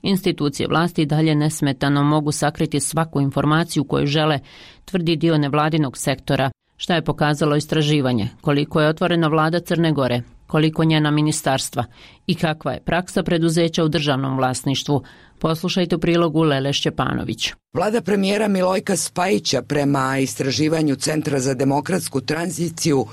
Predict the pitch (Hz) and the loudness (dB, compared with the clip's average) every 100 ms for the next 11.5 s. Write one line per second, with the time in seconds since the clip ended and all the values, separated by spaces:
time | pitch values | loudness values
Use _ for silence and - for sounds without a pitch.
0 | - - 127 - 208 190 170 139 - - | -8 -6 -4 0 2 2 0 -2 -4 -2
1 | 170 147 175 180 156 110 - 139 127 123 | -2 0 -2 -2 -6 -6 -4 0 2 0
2 | 127 - 123 - 131 107 123 131 123 131 | 0 -4 -4 -2 -4 -2 -2 0 2 2
3 | 139 139 156 135 104 104 - 104 - _ | 0 -2 -2 -2 -4 -4 -4 -4 -6 _
4 | _ 123 127 147 - 117 110 127 117 131 | _ -2 0 0 0 -4 -2 0 2 2
5 | 185 175 123 120 113 - 156 160 190 175 | 2 2 0 -2 -4 -4 -4 -2 -2 0
6 | 165 175 202 - 170 147 147 170 147 - | 0 2 0 0 0 2 2 0 0 -4
7 | 98 87 - 87 82 92 85 90 113 95 | -6 -6 -6 -8 -6 -6 -4 -6 -4 -6
8 | - _ - 202 - 180 175 170 135 123 | -6 _ -6 -2 -2 -4 -4 -2 -2 -4
9 | 139 127 120 147 170 147 131 131 135 135 | -2 0 0 0 2 0 0 -2 -2 -2
10 | 123 110 117 131 104 101 - 147 - 170 | -2 -2 -2 0 0 -2 -4 -4 -2 -2
11 | 147 135 - 135 | 0 0 -2 -4